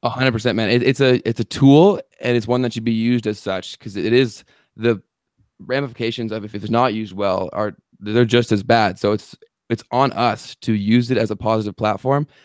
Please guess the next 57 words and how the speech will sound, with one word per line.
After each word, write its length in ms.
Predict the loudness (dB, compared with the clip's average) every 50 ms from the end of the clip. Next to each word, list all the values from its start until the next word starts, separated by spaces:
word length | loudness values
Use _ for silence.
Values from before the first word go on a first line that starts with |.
| _ _ _ _ -4
Another 240 | 0 2 2 2 4
thing 220 | 4 2 4 4
that 120 | 2 2
you 120 | 0 0 0
just 220 | -2 -4 -4 -2
mentioned 320 | -4 -4 -2 -2 -2 -2 0
there 180 | 0 0 0
was, 300 | 0 0 -2 -2 -4 -12 _ _ _ _ _ _ _ _ _ _ -2
again, 360 | -2 0 2 4 4 4 4 4
that's 160 | 2 0 2
building 240 | 2 4 4 4 4
off 160 | 2 0 0
of 60 | 0
the 80 | -2 0
whole, 340 | 2 2 2 2 0 -2 -4 _ _ _ _ _
there's 360 | -18 -16 -6 -2 -2 0 2
no 140 | 2 2 2
such 200 | 2 0 -4 -2
thing 120 | -2 -4
as 100 | -2 -2
limitations 520 | -2 -4 -4 -2 -2 -2 -2 -2 -4 -6 -4
unless 220 | -4 -6 -4 -4
you 60 | -6
put 200 | -4 -2 -4 -2
them 120 | 0 0 2
on 100 | 2 2
yourself. 420 | 0 0 2 2 2 2 0 -4 _ _ -20 _ _ _ _ _ _ _ _ _ -4
It 80 | 0 2
doesn't 200 | 2 2 2 2
matter 220 | 2 4 4 4
if 140 | 4 2 2
you're 100 | 2 0
young 220 | 2 2 0 2 4
or 160 | 4 4 6
you're 200 | 6 6 4 4
old, 240 | 2 2 0 -2 -6 _ -10
if 220 | -10 -10 -10 -10 -10 -6
anybody 320 | -4 -2 0 0 0 0
can 120 | 0 0 -4
inspire 380 | -4 -4 -2 -2 0 2 2
you. 180 | 0 -2 -4 -6
And 120 | -6 -8
I 80 | -8 -8
think 180 | -8 -8 -6 -6
that's 220 | -6 -6 -6 -10
so 680 | -14 -14 -14 -14 -6 0 2 4 4 6 6 6 6 4
amazing 540 | 2 -2 -2 0 0 0 0 0 -2 0
that 140 | 0 0 0
we 120 | 0 -2 -2
have 140 | -2 -6 -6
access 420 | -6 -6 -8 -8 -6 -6 -8 -6 -6
to 80 | -6
all 120 | -4 -4 -4
these 140 | -4 -6
people 280 | _ -14 -16 _ -4 -2
out 160 | -2 -2 2
there 260 | 2 2 2 2 0